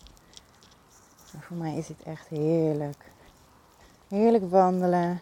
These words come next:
lekker wat inspreken voor jullie. Ehm, zielskindjes. Wat ik dus bedoel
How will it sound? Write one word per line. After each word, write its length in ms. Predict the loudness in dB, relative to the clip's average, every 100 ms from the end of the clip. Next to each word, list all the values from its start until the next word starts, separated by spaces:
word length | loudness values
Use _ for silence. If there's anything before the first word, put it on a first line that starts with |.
| -10
lekker 280 | -14 -8 -4
wat 140 | -4
inspreken 680 | -4 -6 -6 0 0 0 -2
voor 160 | 0 2
jullie. 380 | 4 2 0 -6 _ _ _ _ _ _ _ _ _ _ -20 -20 _ _ _ _ _ _ _ _ _ _ _ _ -20 _ _ _ -20 _ _ _ _ _ _ _ _ -6
Ehm, 500 | 0 4 6 6 4 0 _ _ _ -20
zielskindjes. 1200 | -16 2 4 4 0 -8 -10 -8 -4 -4 -4 -8 -12 _ -20 -20 _ _ _ _ -20 -20 _ -20 -10
Wat 160 | 0
ik 120 | 2
dus 140 | 2 -2
bedoel 560 | -2 2 4 6 4